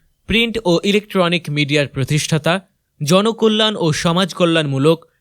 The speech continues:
অসংখ্য প্রতিষ্ঠানের আবিষ্কারক হিসেবেই সকলের নিকট পরিচিত ও সমাদৃত।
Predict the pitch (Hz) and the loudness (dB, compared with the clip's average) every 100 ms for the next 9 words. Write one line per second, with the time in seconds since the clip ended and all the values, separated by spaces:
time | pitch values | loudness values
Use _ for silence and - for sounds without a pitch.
0 | _ - 180 196 247 220 233 - 175 190 | _ 0 0 2 -2 0 0 0 0 0
1 | - 175 165 120 - 160 - 170 160 190 | 0 0 0 -2 -2 -2 -2 -4 -2 -2
2 | 185 185 127 113 _ _ - - 202 - | 0 0 -2 -4 _ _ -8 -2 0 2
3 | 226 190 151 165 160 - 135 135 165 156 | 0 0 -2 0 -2 -2 -4 -2 -2 -2
4 | 196 147 123 - 143 143 123 107 | -2 -2 -4 -2 -2 -2 -4 -6